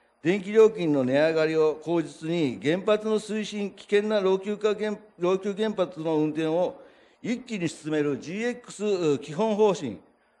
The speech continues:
これを国は決めたというところ。この方針の中で、えー、経年劣化による安全上のリスク、また運転よ-、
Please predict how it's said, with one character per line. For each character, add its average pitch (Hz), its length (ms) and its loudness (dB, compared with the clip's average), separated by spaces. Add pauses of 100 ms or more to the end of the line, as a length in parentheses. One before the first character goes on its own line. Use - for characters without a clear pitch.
(140)
こ 196 120 2
れ 220 100 6
を 233 360 6
国 190 180 -4
は 180 140 2
決 165 120 -8
め 156 100 0
た 156 140 0
と 127 100 -6
い 104 80 -6
う 95 40 -10
と 87 100 -10
こ 82 100 -10
ろ。 76 120 -12 (1600)
こ 214 80 2
の 233 140 4
方 233 160 8
針 226 140 0
の 233 100 0
中 214 260 2
で、 175 380 0
え 143 760 0
ー、 - 20 -20
経 202 180 2
年 214 160 0
劣 214 160 6
化 196 100 2
に 170 80 0
よ 160 100 6
る 147 260 2
安 165 140 0
全 180 160 0
上 180 120 0
の 175 120 -2
リ 190 140 -4
ス - 100 -10
ク、 123 260 -2 (760)
ま 160 140 2
た 160 120 4
運 170 160 2
転 185 500 -2
よ-、 175 220 0